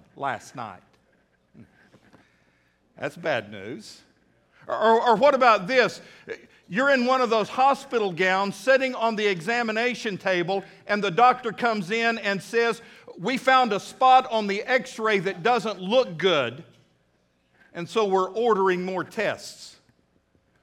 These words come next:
<laughs> That's not good news. Or, or what about this one? Your boss calls you in one Friday afternoon and says,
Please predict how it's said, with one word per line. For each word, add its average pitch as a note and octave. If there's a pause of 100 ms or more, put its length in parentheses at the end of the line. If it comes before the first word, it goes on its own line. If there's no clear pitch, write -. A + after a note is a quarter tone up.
(580)
<laughs> -
That's -
not G2+
good G2
news. F#2+ (560)
Or, -
or G3
what A#3
about G3
this A3+
one? D#3+ (380)
Your G#3
boss A#3+
calls B3
you A3
in A#3
one A3
Friday A3+
afternoon G#3
and G3
says, A#3